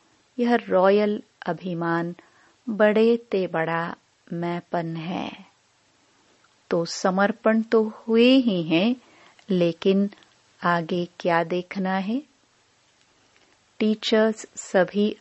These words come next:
अपने को क्या कहती हैं? समर्पण है ना? टीचर्स सभी समर्पण हैं। अच्छा, प्रवृत्ति में रहने वाले समर्पण हैं, हाँ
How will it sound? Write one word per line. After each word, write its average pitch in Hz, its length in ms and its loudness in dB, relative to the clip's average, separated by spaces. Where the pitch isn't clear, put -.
अपने 180 440 -2
को 175 340 -2
क्या 185 240 0
कहती 196 500 0
हैं? 226 220 0
समर्पण 233 840 0
है 165 280 -6
ना? 196 200 -4
टीचर्स 208 720 0
सभी 190 640 -2
समर्पण 170 600 -4
हैं। 185 480 -4
अच्छा, 208 520 -2
प्रवृत्ति 214 640 -2
में 220 220 -2
रहने 190 420 -2
वाले 185 400 -2
समर्पण 170 800 -4
हैं, 185 480 -6
हाँ 190 540 -4